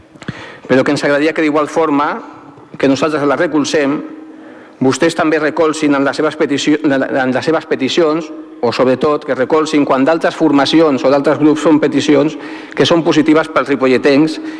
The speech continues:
i que són justes pels catalans en generals. Simplement els demanem que vostès facin el mateix i no es deixin callar per tenir un militant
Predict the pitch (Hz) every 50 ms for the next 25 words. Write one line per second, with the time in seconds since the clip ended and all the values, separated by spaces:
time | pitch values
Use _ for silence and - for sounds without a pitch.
0 | - - 135 - 156 147 165 160 143 147 151 151 - 175 156 156 - - 139 127
1 | - 147 127 127 127 135 131 131 127 - - - 123 117 120 117 104 101 98 90
2 | 87 85 - - - - - - - - - - - - - - - - - -
3 | - - - - - - - - - - 185 180 190 180 165 175 180 175 - 170
4 | 156 147 143 160 - 156 143 151 143 143 151 156 151 165 143 131 - 156 143 143
5 | 143 131 - 131 123 120 113 113 110 - 110 101 95 98 - - - - - -
6 | - - _ _ _ - 160 156 165 180 190 170 196 185 165 - 185 175 160 170
7 | 156 151 165 165 156 147 160 196 185 - - - - - - - _ _ - -
8 | - - 135 127 131 131 143 170 180 185 170 165 156 151 143 151 165 160 147 143
9 | 131 117